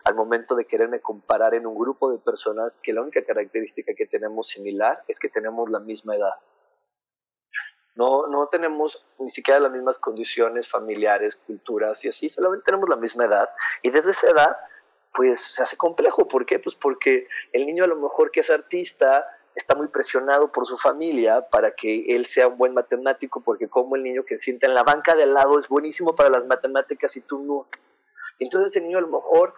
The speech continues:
se empieza a sentir presionado y entonces empieza a poner las etiquetas de "soy tonto",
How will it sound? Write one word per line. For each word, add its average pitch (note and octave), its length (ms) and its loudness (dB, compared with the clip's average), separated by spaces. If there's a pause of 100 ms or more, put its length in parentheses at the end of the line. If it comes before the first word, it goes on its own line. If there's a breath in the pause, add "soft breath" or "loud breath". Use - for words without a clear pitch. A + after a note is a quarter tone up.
(220 loud breath)
se - 100 -14
empieza E3 240 -2
a - 40 0
sentir D3+ 360 -6
presionado D#3 880 0
y C#3 140 -2
entonces D3+ 420 -6
empieza D#3 300 -2
a - 60 -6
poner C#3 200 -4
las D3 140 -4
etiquetas C#3 520 0
de B2+ 120 0
"soy B2+ 160 -4
tonto", C#3 560 -2